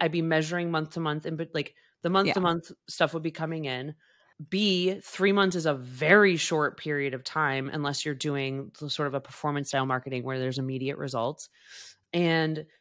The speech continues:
Speaker 1: C, if it was my company and it served my, whatever our growth rate was for that year,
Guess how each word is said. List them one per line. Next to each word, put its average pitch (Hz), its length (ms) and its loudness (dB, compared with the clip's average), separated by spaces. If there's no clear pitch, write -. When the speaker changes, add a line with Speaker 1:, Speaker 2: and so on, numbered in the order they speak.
Speaker 1:
C, 254 240 2
if 202 100 2
it 202 80 0
was 165 160 4
my 165 340 6
company 143 720 0
and 151 160 -6
it 151 200 -2
served 160 340 2
my, 131 580 0
whatever 143 280 -2
our 131 160 2
growth 143 380 0
rate 139 140 0
was 131 200 0
for 139 120 -6
that 123 200 -2
year, 131 560 -4